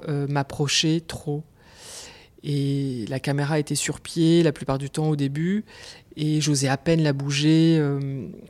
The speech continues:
de peur que le moindre bruit de l'équipe puisse tout d'un coup interrompre le moment qui était en train de se vivre, en fait.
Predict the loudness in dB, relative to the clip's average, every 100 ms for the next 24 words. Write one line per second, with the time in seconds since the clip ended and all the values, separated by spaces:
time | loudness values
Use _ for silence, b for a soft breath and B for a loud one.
0 | -4 -2 2 6 4 4 4 4 4 B
1 | B B B B _ 2 4 6 6 6
2 | 4 2 2 2 2 0 -4 -16 -14 -2
3 | 0 2 0 2 0 2 2 0 -2 -2
4 | -2 -2 0 0 0 -2 2 4 4 6
5 | 6 6 4 4 6 6 6 4 0 -8
6 | _ -8 -2 -2 0 -2 -2 -2 -4 -4
7 | -6 -6 -10 -8 -10 -10